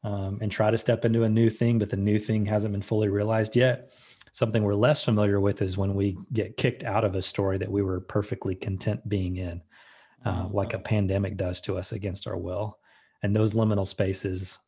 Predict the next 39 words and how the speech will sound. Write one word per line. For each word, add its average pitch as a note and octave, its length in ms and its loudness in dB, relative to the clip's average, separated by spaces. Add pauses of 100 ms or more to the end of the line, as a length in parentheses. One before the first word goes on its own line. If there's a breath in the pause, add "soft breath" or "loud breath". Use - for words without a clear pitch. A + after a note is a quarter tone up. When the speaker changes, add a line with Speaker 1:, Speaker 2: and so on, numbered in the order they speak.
Speaker 1:
the G2 100 -4
spaces F#2+ 460 -4
between G2+ 300 -4
the G2 100 -2
old F#2+ 220 -2
story G2 240 -4
and F#2 80 -4
the F#2 40 -4
new F#2 120 -4
story, F#2 320 -6
can - 100 -10
be F#2 100 -4
really F#2+ 360 0
uncomfortable. G2 680 -6 (540 loud breath)
And G2 100 0
so, F#2+ 400 -2 (540 loud breath)
yeah, B2 180 4
I G2 80 0
think A2 200 0
that's A2+ 200 2
where G#2 100 4
I G2 120 2
am. F#2+ 160 0
I'm, G2+ 280 -2
I'm G#2 120 0
trapped G#2 400 0
in G2+ 80 2
the G2+ 100 0
in-between, G#2 680 0
between G#2+ 240 2
the G#2 80 4
no A2 160 6
longer A2+ 320 4
and G#2+ 100 0
the G#2+ 60 0
not A2+ 240 2
yet. B2 340 2 (320 loud breath)
But A2 100 2
that's - 360 0